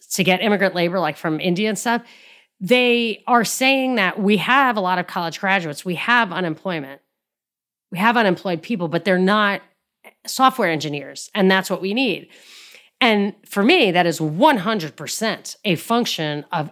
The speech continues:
indiscriminate college subsidies from government policy. That no college, no bank, no employer, nobody is giving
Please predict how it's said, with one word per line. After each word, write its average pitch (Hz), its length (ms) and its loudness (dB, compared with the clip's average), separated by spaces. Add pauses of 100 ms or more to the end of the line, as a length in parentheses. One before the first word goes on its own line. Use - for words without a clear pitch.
indiscriminate 196 1200 -2 (460)
college 190 540 0
subsidies 156 920 -8 (380)
from 180 760 2 (520)
government 185 420 2
policy. - 580 0 (1000)
That 202 180 2
no 247 800 4
college, 185 760 2
no 226 220 2
bank, 196 720 -2 (140)
no 247 240 0
employer, 233 500 -2
nobody 233 680 0
is 196 160 -6
giving 196 580 -2